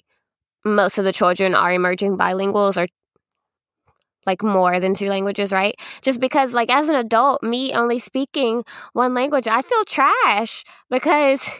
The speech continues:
<laughs> there are, like, five and six-year-olds who, who can speak two, three languages. And it's just like,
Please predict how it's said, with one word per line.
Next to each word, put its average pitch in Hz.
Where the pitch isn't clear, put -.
<laughs> -
there 339
are, 381
like, 339
five 320
and 294
six-year-olds 240
who, 240
who 294
can 269
speak 294
two, 269
three 262
languages. 220
And 202
it's 214
just 226
like, 208